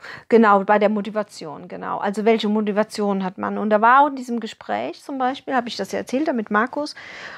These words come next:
und dann sagt die Person zu mir, „Ja, aber weißt du, ich merke, dass ich das jetzt noch tun würde,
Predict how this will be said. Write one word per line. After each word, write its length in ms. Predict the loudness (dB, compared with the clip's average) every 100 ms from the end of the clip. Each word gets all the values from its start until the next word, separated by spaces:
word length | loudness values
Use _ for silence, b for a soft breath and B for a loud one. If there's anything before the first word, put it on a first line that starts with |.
| B
und 160 | -4 0
dann 160 | 2 2
sagt 260 | 2 0
die 60 | 0
Person 400 | 0 2 -2 -2
zu 140 | -2
mir, 480 | -2 -2 -2 -4 -8 _ _ _ _ _ _ _ _ _ -6
„Ja, 260 | 2 4
aber 220 | 4 4 2
weißt 440 | 0 -2 -6 -6
du, 300 | -4 -2 -4 _ B B B
ich 240 | -6 -2
merke, 840 | 2 4 4 2 -2 -4 -2 -2 -6 B B
dass 200 | 0 2
ich 140 | 0 -2
das 260 | -2 0
jetzt 300 | 0 0 0
noch 180 | -4 -4
tun 520 | -6 -6 -2 0 0 0
würde, 560 | 0 0 0 -2 -2